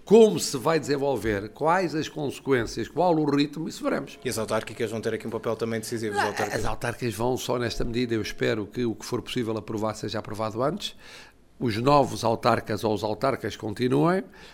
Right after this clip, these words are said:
Speaker 1: num quadro legal de maior descentralização, se for esse o panorama depois da aprovação na Assembleia da República, terão aí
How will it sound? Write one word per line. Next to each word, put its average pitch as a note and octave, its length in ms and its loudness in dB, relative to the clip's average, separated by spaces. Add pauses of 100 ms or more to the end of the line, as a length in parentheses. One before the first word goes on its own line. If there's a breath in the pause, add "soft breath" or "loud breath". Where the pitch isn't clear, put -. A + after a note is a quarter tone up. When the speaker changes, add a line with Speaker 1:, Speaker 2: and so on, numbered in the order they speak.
(160 loud breath)
Speaker 1:
num B2 220 0
quadro B2+ 500 4
legal B2 640 2
de B2 160 -4
maior B2+ 300 2
descentralização, A#2+ 1040 -2
se - 100 -10
for A#2+ 200 0
esse - 420 4 (480 loud breath)
o A#2 120 -4
panorama C3 520 2
depois A#2+ 280 0
da A#2 100 2
aprovação A2+ 460 0
na G#2+ 80 0
Assembleia A#2 360 0
da A2+ 80 -2
República, E3 640 2 (300 loud breath)
terão D3+ 320 8
aí D#3+ 420 8